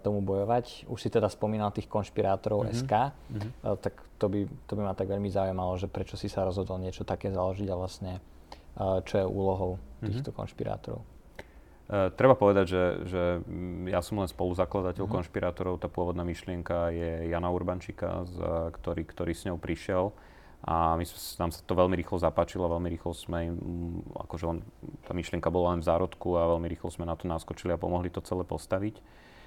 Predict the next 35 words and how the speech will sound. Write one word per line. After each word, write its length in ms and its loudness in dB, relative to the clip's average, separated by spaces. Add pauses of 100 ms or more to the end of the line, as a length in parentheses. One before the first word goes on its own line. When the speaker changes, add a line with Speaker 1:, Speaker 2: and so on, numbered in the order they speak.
(180)
Speaker 2:
Eh, 320 8
my 80 4
sme 140 2
z 80 0
privátnej 420 6
sféry 380 4
a 80 8
Jano 320 6
a 80 4
ja, 220 6 (180)
eh, 260 -2
máme 220 0
agentúry, 560 2
ktoré 500 0
v 120 -6 (260)
podstate 380 -12 (180)
pracujú 340 -2
pre 160 0
klientov. 840 0
Ehm, 480 -2 (480)
ja 220 0
som, 320 -4 (680)
hovorím, 220 6
že 100 4
som 160 2
v 60 0
biznise 340 4
s 60 -2
dôverou, 560 4 (100)
že 140 -10
proste 420 -4
jednoducho 320 -4
my, 220 -2
keď, 160 -2 (160)
eh, 80 -8